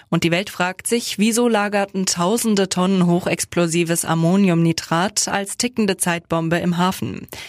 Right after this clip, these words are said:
Mit Bild Plus erfahren Sie, was die Hisbollah und ein windiger russischer Geschäftsmann mit dem Transport des Sprengstoffs nach Beirut zu tun haben.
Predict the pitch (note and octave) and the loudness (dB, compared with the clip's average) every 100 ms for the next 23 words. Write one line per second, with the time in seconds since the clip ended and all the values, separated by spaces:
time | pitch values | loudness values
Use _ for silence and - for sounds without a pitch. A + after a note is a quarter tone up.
0 | - - _ D#3+ - - D#3 - - F#3+ | -20 -20 _ -2 0 -2 -2 -2 0 0
1 | B3 G3+ G3 F#3 F#3 F#3+ F#3 A#3+ G#3+ G#3+ | 2 0 0 -2 0 0 0 0 0 -2
2 | - G#3+ G3+ G3 - E3+ G3+ A#3+ A3 A#3+ | -2 2 2 2 0 0 0 0 0 0
3 | B3 G#3+ G#3+ G3+ G#3+ A3 A3 G3+ F#3+ G3+ | 0 -2 -2 0 2 2 2 0 0 0
4 | G#3+ - F#3+ F3+ - A#3+ - - D#3 C#3+ | 0 0 0 0 -2 -2 -4 -2 0 2
5 | C#3+ D#3+ D#3 - E3 - F3+ F#3 G3 - | 0 0 0 0 -2 0 0 0 -2 -2
6 | - F3 - E3+ E3 F#3 F3 - E3 C#3+ | 0 0 0 -2 0 0 0 0 -2 -2
7 | D3 - G3+ - F3 D3 C3 B2+ G#2 | -4 -2 -4 2 2 2 0 -4 -8